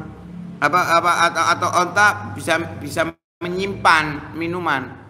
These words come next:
tetap butuh minum. Akhirnya mereka sangat merasakan lapar dan haus. Melihat fara'au khaba'an,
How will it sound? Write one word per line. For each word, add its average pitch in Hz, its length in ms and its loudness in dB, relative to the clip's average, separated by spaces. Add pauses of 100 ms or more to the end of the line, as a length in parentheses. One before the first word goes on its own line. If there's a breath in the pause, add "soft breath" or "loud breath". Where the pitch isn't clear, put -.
(180)
tetap 190 400 -6
butuh 170 240 0
minum. 160 400 -2 (1400)
Akhirnya 165 560 2 (560)
mereka 147 400 0
sangat 156 320 0
merasakan 156 560 2
lapar 160 320 4
dan 147 160 2
haus. 127 480 0 (960)
Melihat 180 720 2
fara'au 208 480 4
khaba'an, 185 640 2